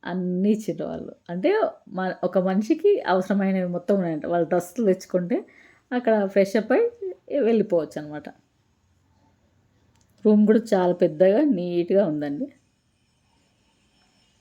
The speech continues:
మేము ఆ రోజు ఫ్రెష్, ఆ, ట్రైన్ దిగి అక్కడికి రూమ్లోకి వెళ్ళింది, ఫ్రెష్ అప్ అయి, ఆ,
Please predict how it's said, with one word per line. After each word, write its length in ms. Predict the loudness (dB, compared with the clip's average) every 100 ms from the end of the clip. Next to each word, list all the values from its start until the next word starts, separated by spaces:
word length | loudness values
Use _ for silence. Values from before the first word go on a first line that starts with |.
| _ _ _ _ _ _ _ -20 _ _ _ _ _ _ _ _ _ -2
మేము 140 | 2 4
ఆ 80 | 6
రోజు 680 | 6 6 4 4 2 -2 -6 _ _ 0
ఫ్రెష్, 220 | 0 2
ఆ, 460 | -2 -2 -4 -6 -8 -10 _ _ _ -4
ట్రైన్ 500 | 0 2 2 0 0
దిగి 200 | 2 2
అక్కడికి 540 | 4 2 2 0 0
రూమ్లోకి 560 | 2 0 0 0 2 2
వెళ్ళింది, 440 | 0 0 0 0
ఫ్రెష్ 280 | 0 0 0
అప్ 180 | 0 0
అయి, 160 | -2 -4 _ _ _ _ -8
ఆ, 320 | -2 0 -2